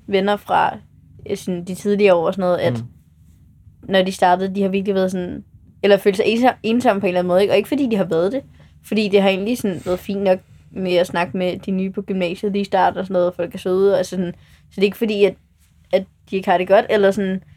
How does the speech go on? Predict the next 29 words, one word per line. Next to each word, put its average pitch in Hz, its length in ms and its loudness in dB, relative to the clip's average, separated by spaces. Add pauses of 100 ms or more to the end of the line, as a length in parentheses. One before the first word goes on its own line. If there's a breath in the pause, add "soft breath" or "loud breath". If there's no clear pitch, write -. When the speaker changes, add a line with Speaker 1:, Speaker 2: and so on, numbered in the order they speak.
(180 soft breath)
Speaker 1:
men 202 140 2
Speaker 2:
Mm. 202 40 4
Speaker 1:
mere 214 140 6
det 214 100 2
der 208 80 4
med, 196 120 2
når 185 100 4
de 180 120 0
kommer 180 240 0
hjem, 196 340 2 (800 loud breath)
at 190 140 4 (140)
de 202 80 -6
så 202 140 2
bare 185 220 4
er 185 40 6
alene, 180 360 2 (100)
indtil 190 200 -2
deres 180 140 4
forældre 196 240 0
kommer 196 180 -4
hjem, 196 240 -4
eller 180 200 4
sådan 190 160 -4
et - 20 -2
eller 196 140 4
andet, 196 160 2
at, 185 180 4
Speaker 2:
Ja, 113 220 4
ja. 98 60 -2